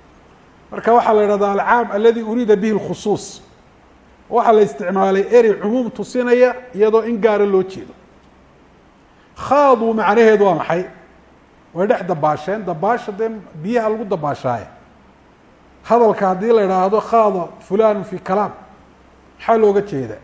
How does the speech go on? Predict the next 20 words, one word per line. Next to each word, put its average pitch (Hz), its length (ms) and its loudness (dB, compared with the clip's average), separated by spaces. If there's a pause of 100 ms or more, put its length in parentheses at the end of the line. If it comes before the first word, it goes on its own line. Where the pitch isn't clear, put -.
(120)
Ay 240 160 4
takallamu 233 800 -2 (200)
wa - 120 -18
tabaaxathu 208 680 -2
wa 196 80 -4
tanaadaru 226 680 -2 (1080)
fi 196 120 -8
taxdiidi 208 580 -4
sabciina 202 540 -4
alfan 196 360 -4
man 214 220 -6
yakuunuun. 175 480 0 (800)
Waxay 202 220 0
ka 247 260 0
hadleen 151 360 2 (1300)
oo 185 300 4
ay 190 260 2
ka 240 220 0
doodeen 175 600 2
oo 202 220 -2